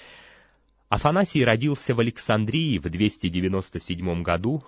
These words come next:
в христианской семье и получил хорошее образование. В молодые годы он предавался самому строгому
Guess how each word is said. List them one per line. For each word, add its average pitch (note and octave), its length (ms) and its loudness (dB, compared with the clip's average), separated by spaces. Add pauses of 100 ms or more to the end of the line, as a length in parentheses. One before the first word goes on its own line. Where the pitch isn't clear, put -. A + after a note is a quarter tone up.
(280)
в - 80 -20
христианской F2 1040 -4
семье D2+ 680 -6
и E2 100 -12
получил D2+ 440 -4
хорошее D2 720 -4 (240)
образование. C2+ 880 -8 (800)
В F2+ 140 -4
молодые B2+ 420 6
годы F2 300 -2
он F2+ 180 0
предавался F2 640 -2
самому B2 560 -2
строгому F#2 720 -2